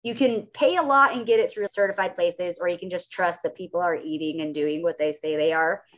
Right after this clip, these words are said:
That's where we were. They were all Air Force officers, so at least they're drug tested.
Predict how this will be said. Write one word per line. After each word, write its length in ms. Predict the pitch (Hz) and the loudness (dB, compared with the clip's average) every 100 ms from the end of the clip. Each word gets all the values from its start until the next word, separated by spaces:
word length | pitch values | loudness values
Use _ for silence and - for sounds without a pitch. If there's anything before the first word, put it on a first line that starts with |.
| _ - | _ -8
That's 120 | 175 | -2
where 140 | 170 | 0
we 160 | 156 156 | 0 -2
were. 360 | 156 160 185 202 _ _ | -2 0 -2 -4 _ _
They 100 | 262 | 0
were 120 | 247 202 | 2 2
all 140 | 175 | 2
Air 160 | 175 165 | 0 -2
Force 300 | 175 170 170 | 0 -2 0
officers, 680 | 170 165 175 175 170 175 | -6 -6 -10 -2 -2 -2
so 380 | - 170 151 151 - | -4 -2 -2 -6 -8
at 80 | 185 | -6
least 180 | 190 | -6
they're 80 | 190 | -8
drug 260 | 170 160 151 | -4 -2 -4
tested. 480 | - - - - | -8 -14 -6 -6